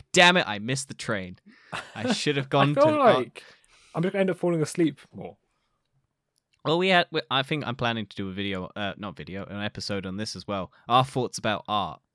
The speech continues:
Speaker 1: because we have very different thoughts, but I think we share similar ideas,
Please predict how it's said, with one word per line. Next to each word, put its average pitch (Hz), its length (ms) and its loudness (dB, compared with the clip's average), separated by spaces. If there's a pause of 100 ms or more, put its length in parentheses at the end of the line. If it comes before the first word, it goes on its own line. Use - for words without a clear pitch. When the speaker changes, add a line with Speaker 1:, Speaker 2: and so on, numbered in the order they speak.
(120)
Speaker 1:
because 113 240 -4
we 139 140 0
have 139 160 2
very 117 260 -2
different 101 400 -8
thoughts, - 380 -12
but 95 180 -8
I 107 100 -4
think 113 160 -6
we 101 100 -8
share 107 380 -4
similar 101 400 -8
ideas, 95 640 -8